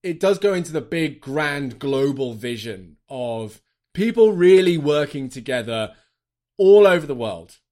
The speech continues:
and really, truly respecting each other, understanding each other, knowing that they're different, but not really caring about the differences as much, or at least not caring, not, not caring about the differences, sorry,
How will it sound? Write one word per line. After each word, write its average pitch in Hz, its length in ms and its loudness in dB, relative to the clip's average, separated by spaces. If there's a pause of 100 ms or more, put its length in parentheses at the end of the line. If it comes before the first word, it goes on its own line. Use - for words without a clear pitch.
(380)
and 143 360 -8
really, 196 360 4
truly 107 600 -10 (920)
respecting 190 520 -2
each 175 140 -8
other, 165 400 -2 (200)
understanding 185 520 -4
each 185 200 -6
other, 165 380 -2 (220)
knowing 190 340 2
that 196 160 -2
they're 180 120 0
different, 160 520 -6 (240)
but 143 120 -6
not 165 280 -6
really 208 240 2
caring 190 300 -4
about 175 200 -6
the 156 60 -14
differences 160 680 -8
as 175 220 -6
much, 170 260 -6
or 214 140 0
at 156 80 -8
least 208 380 -4
not 214 200 -4
caring, 208 280 -2
not, 214 180 -6
not 214 180 -6
caring 147 240 -8
about 120 180 -8
the 113 60 -16
differences, 107 400 -14
sorry, 92 300 -18